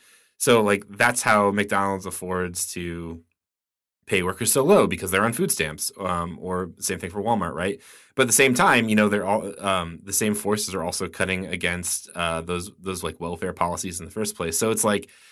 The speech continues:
it is kind of burn-, burning the candle at both ends. The snake is eating its tail. I can't, <laughs> again, I'm getting weighed down in all these different, uh, metaphors, but you, you can see what's going, you, you can see the contradictions, I think, present in, in that, like, uh,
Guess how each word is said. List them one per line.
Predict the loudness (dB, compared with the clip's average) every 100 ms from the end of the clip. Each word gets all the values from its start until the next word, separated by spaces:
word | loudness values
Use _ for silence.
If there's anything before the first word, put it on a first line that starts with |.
| _ -4
it | 2
is | 4 4
kind | 2
of | 2
burn-, | 2 0 0
burning | 2 2 2
the |
candle | 2 2 2
at | 2
both | 0 0
ends. | 0 -2 -4
The | -2
snake | 2 2 2 -2
is | -8 -4 0
eating | 2 2
its | 0
tail. | 0 2 4 2 0
I | 0
can't, | 0 0 -2 -8 -8
<laughs> | -2
again, | 2 6 6 8
I'm | 8
getting | 8 6
weighed | 6 6
down | 4 2
in | 2
all | 2
these | 2 2
different, | 2 4 2 4 4
uh, | 4 2
metaphors, | 2 0 2 4 2 -2 -12 -14 -4
but | 0
you, | 2
you | 0 -2
can | 0
see | 0
what's | 0 2
going, | 4 4 2
you, | -6 -14 -16 -10
you | -2
can | 2
see | 2
the | 4
contradictions, | 4 4 4 4 2 0
I | -2
think, | -4 0
present | 2 2 0 -6
in, | -10 -10 -8
in | -6 -2
that, | -2 -2
like, | -6 -6 -6 -6
uh, | -6 -6 -8